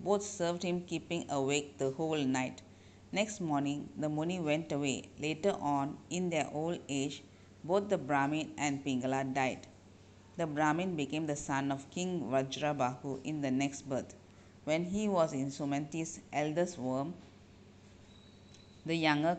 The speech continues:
queen became jealous, and she gave a poison to the eldest queen,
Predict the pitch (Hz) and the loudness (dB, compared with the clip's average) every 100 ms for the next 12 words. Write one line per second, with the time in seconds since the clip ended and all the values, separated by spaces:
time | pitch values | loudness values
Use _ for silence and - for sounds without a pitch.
0 | - 151 135 135 - 143 139 160 156 147 | 0 0 2 0 -4 -4 -2 -2 0 2
1 | 135 127 - - 92 147 - 135 139 156 | 2 2 -2 -8 -6 -4 -4 -2 0 0
2 | 156 - 139 139 147 160 147 131 - 143 | 0 0 2 2 0 -2 0 0 0 0
3 | 143 143 - 131 127 | 0 -2 -2 -2 -4